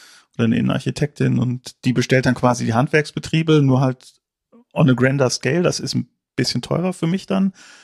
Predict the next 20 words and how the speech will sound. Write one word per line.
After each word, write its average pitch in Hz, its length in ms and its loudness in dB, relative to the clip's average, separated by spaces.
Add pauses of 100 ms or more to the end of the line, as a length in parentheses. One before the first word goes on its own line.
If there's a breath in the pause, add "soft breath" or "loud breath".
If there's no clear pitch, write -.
(140)
Dafür - 220 0
habe 143 100 4
ich 139 60 -8
natürlich 131 320 -2
auch 143 100 -2
sehr 135 160 2
viel 131 160 0
weniger 123 360 4
Arbeit 131 400 2
und 123 240 -8
muss 120 220 -2
nicht 123 120 -2
noch 117 100 -2
neben 127 200 0
einem 120 100 -2
neuen 120 240 0
Job - 460 -4
sowas 123 360 -4
managen. 127 520 0 (460 loud breath)
Ähm, 131 380 2